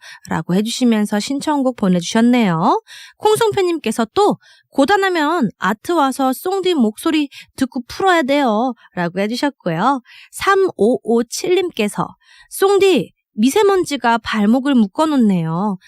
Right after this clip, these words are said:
겨울옷 정리하면서 방송 듣고 있어요. 혼자 있어도 송디가 곁에 있는 것 같아요" 해주셨네요. 아, 혼자 아닙니다. 아니고요. 저 송디 항상 우리 찐님들, 여러분들 곁에 함께 있습니다.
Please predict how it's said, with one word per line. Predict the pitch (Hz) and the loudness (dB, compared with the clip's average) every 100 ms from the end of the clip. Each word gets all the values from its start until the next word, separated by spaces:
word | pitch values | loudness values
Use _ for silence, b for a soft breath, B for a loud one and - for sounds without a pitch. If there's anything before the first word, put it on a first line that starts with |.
| b - | b -8
겨울옷 | 196 190 220 240 | 0 2 2 0
정리하면서 | 202 190 190 226 226 208 208 220 | 0 2 2 2 2 0 -2 -4
방송 | - 180 185 226 | -2 -2 0 0
듣고 | 202 185 247 | 0 -2 -4
있어요. | 247 - 202 170 170 240 214 B B B - | -4 -2 -2 0 0 0 -2 B B B -2
혼자 | 415 392 392 | 0 2 2
있어도 | 262 - 196 226 349 - _ | 0 -2 -4 0 0 -2 _
송디가 | - 359 440 427 392 311 | -10 -4 -2 -2 -2 -2
곁에 | - 190 - | -2 -6 0
있는 | 226 214 214 | 2 2 2
것 | 240 254 | -2 -4
같아요" | - - 240 220 190 190 | -8 -8 -6 -4 -2 -4
해주셨네요. | 240 240 262 254 240 202 160 165 - | -4 -4 0 2 2 2 0 -4 -4
아, | - 180 208 226 208 | 0 2 4 2 2
혼자 | 185 240 277 285 254 254 - - | 2 2 2 2 0 -2 -8 -2
아닙니다. | 202 220 214 190 185 175 | 2 4 2 0 -2 0
아니고요. | 180 220 226 226 190 196 330 - B B | 0 -2 0 0 0 0 -2 -4 B B
저 | - 196 | -8 -6
송디 | - 226 202 202 | -2 0 0 -2
항상 | 180 - 254 294 370 330 - - | -6 -2 0 2 2 0 -2 -6
우리 | 170 | -4
찐님들, | 170 - 262 247 180 196 247 - | -4 -4 -2 0 0 0 -2 -2
여러분들 | 160 160 170 160 165 | -6 -6 -6 -8 -10
곁에 | - 175 - - 160 220 247 | -6 -8 -6 -6 -2 -2 -4
함께 | - 302 - 277 | -6 -6 -2 -4
있습니다. | 185 208 196 170 - 65 294 | -2 0 0 -2 -6 -4 -4